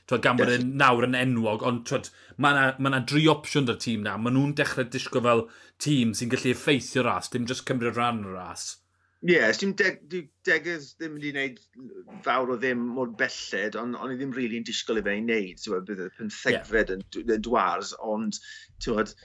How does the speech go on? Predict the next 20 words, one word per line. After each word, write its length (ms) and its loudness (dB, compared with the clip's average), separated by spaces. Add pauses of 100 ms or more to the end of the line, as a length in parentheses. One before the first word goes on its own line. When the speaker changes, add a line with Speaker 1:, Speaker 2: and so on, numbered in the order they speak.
(440)
Speaker 2:
a, 80 -2
a, 600 -4
yn 100 -2
y 80 4
ras 320 2
yma, 300 -8
mi 180 -8
fydd 320 -4
e'n 80 -8
sgleiniol, 640 -4
a, 220 -2 (500)
ie, 160 0 (720)
Stuyven, 800 -2 (220)
ma' 180 -2
fe 140 6
'di 100 -4
wneud 320 2
lot 400 0
yn 80 -2
well 260 -2